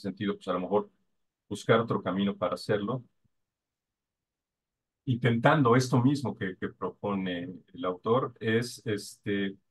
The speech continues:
preguntarle al diseño, ¿no? Esto, esto no lo hacemos, caray, no le preguntamos, damos todo por sentado,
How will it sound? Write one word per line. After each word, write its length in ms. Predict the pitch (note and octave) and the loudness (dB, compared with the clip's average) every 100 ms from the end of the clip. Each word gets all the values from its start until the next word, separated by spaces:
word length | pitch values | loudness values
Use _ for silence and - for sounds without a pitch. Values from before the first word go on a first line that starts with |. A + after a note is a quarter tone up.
| _ | _
preguntarle 720 | C3+ B2 A#2 B2+ B2 D3+ D#3 | 0 0 2 2 4 2 2
al 120 | C#3+ B2 | 0 -2
diseño, 540 | G2 - G#2+ F2+ - | -4 -2 -2 -2 -8
¿no? 240 | G2+ C#3+ C#3 | -6 -2 -2
Esto, 360 | C3 D#3+ C#3+ - _ _ _ | -2 -2 -4 -8 _ _ _
esto 180 | - - | -10 -2
no 140 | D#3 F3+ | 0 0
lo 80 | |
hacemos, 600 | E3+ - D3 E3 F3+ B2+ | -2 0 0 0 -2 -4
caray, 320 | - G2 G#2+ G#2+ | -4 -6 -4 -4
no 100 | C3 | -4
le 80 | |
preguntamos, 640 | - E3 A2+ G#2+ C3 E3 C#3 | -4 -4 -2 -2 0 0 0
damos 240 | C3 D#3 - | 0 0 -4
todo 200 | D#3+ D#3+ | -8 -6
por 140 | C3+ | -8
sentado, 840 | - G2 - B2 C#3+ C#3 C#3 C3+ | -4 -6 2 4 4 4 4 2